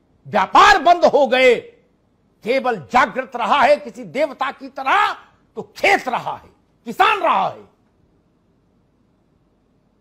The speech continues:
मेरी आंख भर आती है, ये जागृत देव है भारत का खे-, किसान, भारत का खेत। बाबा विश्वनाथ के कपाट बंद हो गए,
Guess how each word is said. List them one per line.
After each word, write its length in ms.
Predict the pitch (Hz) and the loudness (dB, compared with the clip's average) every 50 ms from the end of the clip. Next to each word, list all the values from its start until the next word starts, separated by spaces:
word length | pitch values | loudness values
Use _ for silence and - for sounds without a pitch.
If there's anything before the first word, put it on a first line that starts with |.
| _ _ _ _ _ _ _ _ _ _ _ _ _ _ - | _ _ _ _ _ _ _ _ _ _ _ _ _ _ -14
मेरी 140 | 190 254 294 | -6 0 2
आंख 200 | 349 415 427 254 | 4 4 4 2
भर 240 | 294 302 311 311 | 4 4 4 6
आती 300 | 277 285 302 - 254 214 | 4 2 -2 -4 -6 -12
है, 220 | 165 123 - _ _ _ _ _ _ _ _ _ _ _ _ _ _ _ _ _ _ _ _ _ _ _ _ _ - | -12 -14 -16 _ _ _ _ _ _ _ _ _ _ _ _ _ _ _ _ _ _ _ _ _ _ _ _ _ -8
ये 100 | 339 320 | -8 -6
जागृत 560 | 196 254 294 381 370 370 427 415 427 370 277 | 0 2 2 2 2 2 -2 -2 -2 -4 -8
देव 360 | 175 - 277 359 403 415 427 | -6 -2 0 0 2 4 4
है 200 | 359 - 381 403 | 4 4 4 0
भारत 340 | 381 - 285 330 330 - - | -2 -4 -4 -4 -6 -6 -8
का 120 | - 330 | -8 -8
खे-, 360 | - - - - - 262 214 - | -8 -10 -14 -18 -18 -18 -18 -16
किसान, 380 | 269 - 294 330 359 339 285 196 - _ _ _ _ _ _ _ _ _ _ _ _ _ _ _ _ _ _ _ _ _ _ - | -12 -8 -4 -2 -2 -2 -2 -6 -12 _ _ _ _ _ _ _ _ _ _ _ _ _ _ _ _ _ _ _ _ _ _ -2
भारत 320 | - 311 381 370 320 - - | 2 4 4 4 4 2 -2
का 80 | 202 | -4
खेत। 600 | 202 - - - - 359 403 403 320 - - _ _ _ _ _ _ _ _ _ _ _ _ _ _ _ _ _ _ _ _ _ _ _ _ _ _ _ _ _ _ _ _ _ _ _ _ _ _ _ _ _ _ _ _ _ _ _ _ _ - | -6 -6 -10 -8 -6 -4 -2 -2 -4 -6 -10 _ _ _ _ _ _ _ _ _ _ _ _ _ _ _ _ _ _ _ _ _ _ _ _ _ _ _ _ _ _ _ _ _ _ _ _ _ _ _ _ _ _ _ _ _ _ _ _ _ -4
बाबा 200 | - 269 311 311 | -2 0 0 0
विश्वनाथ 460 | 311 349 320 - - 349 392 392 403 | 0 -2 -4 -6 -4 -2 0 0 0
के 180 | - - - 370 | -2 -4 -10 -10
कपाट 420 | - 311 311 311 302 330 320 - | -6 -6 -6 -4 -4 -4 -4 -6
बंद 220 | 233 254 262 254 196 | -6 -10 -10 -8 -8
हो 140 | 185 208 160 | -10 -10 -10
गए, 300 | 143 185 302 - - | -10 -10 -12 -12 -16